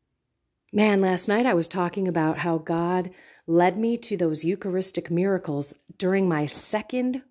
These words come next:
week of my journey. And I was shocked.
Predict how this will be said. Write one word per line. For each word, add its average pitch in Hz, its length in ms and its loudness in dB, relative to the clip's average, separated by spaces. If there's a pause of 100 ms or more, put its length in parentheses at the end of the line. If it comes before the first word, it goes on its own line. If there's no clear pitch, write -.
week 175 580 -6 (440)
of 165 100 -2
my 175 200 2
journey. 202 640 -4 (1000)
And 202 140 2
I 247 100 4
was 240 240 4
shocked. - 840 -2